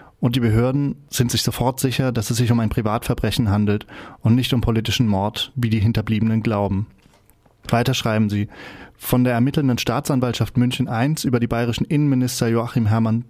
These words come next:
C S U, bis zum Bundesinnenministerium vertreten die staatlichen Behörden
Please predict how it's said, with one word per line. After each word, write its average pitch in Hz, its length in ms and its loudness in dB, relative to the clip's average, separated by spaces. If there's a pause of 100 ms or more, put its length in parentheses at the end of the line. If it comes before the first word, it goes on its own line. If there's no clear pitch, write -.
(140)
C - 160 0
S 110 160 -2
U, 147 220 2 (320)
bis 139 160 0
zum 123 160 2
Bundesinnenministerium 127 1040 0
vertreten 123 460 -2
die 107 80 0
staatlichen 113 420 0
Behörden 113 420 2